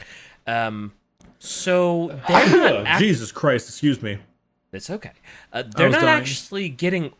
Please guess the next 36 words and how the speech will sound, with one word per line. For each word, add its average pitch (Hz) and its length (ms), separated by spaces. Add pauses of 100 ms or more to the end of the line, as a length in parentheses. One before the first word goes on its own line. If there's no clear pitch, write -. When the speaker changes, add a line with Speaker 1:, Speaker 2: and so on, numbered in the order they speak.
(100)
Speaker 1:
orders 190 460
from 120 240
anyone. 120 480
They're 131 180
just 202 300
going 147 260
around 143 300
being 135 220
like, 123 260
"Does 113 180
that 131 220
look 156 160
like 180 140
a 180 40
threat 180 300
to 180 80
humanity? 185 680 (160)
Yeah? 170 300 (380)
Let's - 160
kill 117 240
it." 87 100 (420)
And 123 160
they're 139 120
just 135 220
kind 135 260
of 123 500 (680)
vigilante 123 720
outlaws 131 560
that 110 80
are 107 60
just 104 200
doing 120 220
their 110 160
own 113 160
thing 117 360
and 104 180